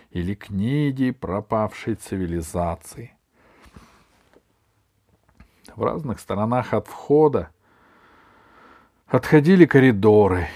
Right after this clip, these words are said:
и вырубленные в камне лестницы. Алиса поднялась по одной из них,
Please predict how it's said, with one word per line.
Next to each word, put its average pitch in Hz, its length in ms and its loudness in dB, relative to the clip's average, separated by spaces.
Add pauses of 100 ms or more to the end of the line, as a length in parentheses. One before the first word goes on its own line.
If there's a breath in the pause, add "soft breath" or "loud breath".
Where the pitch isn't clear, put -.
(120)
и 104 60 -2
вырубленные 131 1000 0
в - 200 -20
камне 98 540 -4
лестницы. - 800 -12 (400)
Алиса 151 480 -4
поднялась 101 680 -4
по 101 200 -6
одной 98 340 -4
из 85 140 -6
них, 98 380 -8